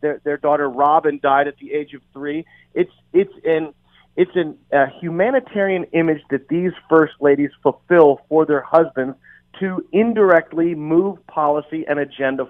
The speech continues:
forward. They just have to do it in a very careful way, which I, I would say Melania Trump did, did a, a, a, did what she should do. She came out on a humanitarian issue. It shows that it, she's true to her values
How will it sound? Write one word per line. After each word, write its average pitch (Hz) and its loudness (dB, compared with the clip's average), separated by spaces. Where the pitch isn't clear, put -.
forward. 185 0
They 151 -4
just 165 -8
have 170 -2
to 156 -18
do 160 0
it 143 2
in 143 -2
a 147 -2
very 156 0
careful 156 -6
way, 165 0
which 165 -6
I, 139 -10
I 202 -2
would 262 -14
say 190 -2
Melania 185 4
Trump 175 -2
did, 170 -4
did 160 -2
a, 151 -6
a, 139 0
a, 127 -6
did 214 0
what - 2
she 196 -20
should 180 -4
do. 110 -4
She 147 -2
came 202 0
out 180 4
on 165 -2
a - -4
humanitarian 147 -6
issue. 127 -8
It 120 -6
shows 156 4
that 139 0
it, 135 -2
she's 151 -2
true 175 -2
to 135 4
her 160 4
values 147 2